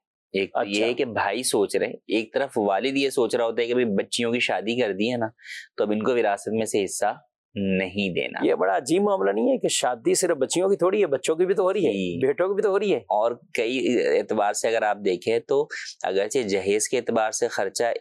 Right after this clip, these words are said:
Speaker 1: ایک طرح کا بیٹیوں کی شادی میں کچھ زیادہ ہوتا ہے، لیکن بیٹوں کی شادی میں بھی آج کل خرچہ کم نہیں ہوتا۔
Speaker 2: جی ہاں۔
Speaker 1: بلکہ بیٹے والوں کو زیادہ اپنے بیٹوں پر ناز ہوتا ہے، تو وہ اس کے اندر اور جناب جو ہے فضول خرچی کر کے زیادہ اخراجات جو ہے وہ کر رہے ہوتے ہیں۔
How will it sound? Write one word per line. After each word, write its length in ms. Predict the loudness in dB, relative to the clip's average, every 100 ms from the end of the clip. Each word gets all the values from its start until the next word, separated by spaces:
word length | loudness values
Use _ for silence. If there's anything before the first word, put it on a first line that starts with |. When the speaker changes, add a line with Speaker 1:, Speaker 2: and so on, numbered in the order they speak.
| -2
Speaker 1:
ایک 280 | -2 -2 -4
طرح 240 | -4 -2
کا 220 | -2 -2
بیٹیوں 560 | -2 0 2 2 0 -2
کی 80 | -2
شادی 360 | -2 -2 -2
میں 120 | -2
کچھ 180 | 0 -2
زیادہ 320 | 0 0 0
ہوتا 360 | -2 0 -2 -4
ہے، 80 | -14 -12 -12 -12 -8
لیکن 320 | -6 -4 -2
بیٹوں 320 | 0 0 0
کی 80 | 0
شادی 380 | 0 -2 -2 -2
میں 120 | -2
بھی 160 | 0 0 0
آج 220 | -4 -4
کل 100 | -4
خرچہ 360 | -2 -4 -4 -6 -4
کم 200 | -4 -2
نہیں 240 | -4 -2
ہوتا۔ 380 | -2 -4 -6 -4
Speaker 2:
جی 280 | -2 -2 -2
ہاں۔ 180 | -4 -6 -12 -6
Speaker 1:
بلکہ 340 | -4 -2 -2
بیٹے 400 | 0 0 0 2
والوں 280 | 2 2 2
کو 120 | 0
زیادہ 340 | 2 2 2 0
اپنے 240 | 0 -2
بیٹوں 300 | 2 2 2
پر 120 | 0
ناز 340 | -2 -2 -2 0
ہوتا 240 | 0 0
ہے، 80 | -2
تو 160 | 0 2
وہ 120 | 2
اس 140 | 0
کے 100 | -4
اندر 200 | -2 -2
اور 360 | -2 0 0 0
جناب 380 | 0 0 -2 -2
جو 80 |
ہے 60 | -4
فضول 320 | -2 0 0
خرچی 360 | 0 -2 -2 0
کر 120 | 0
کے 120 | 0
زیادہ 240 | 0 2 0
اخراجات 540 | 0 -2 0 0 2
جو 80 | 2
ہے 60 |
وہ 120 | 2 2
کر 180 | -2
رہے 160 | -2 2
ہوتے 280 | 2 0
ہیں۔ 60 | -4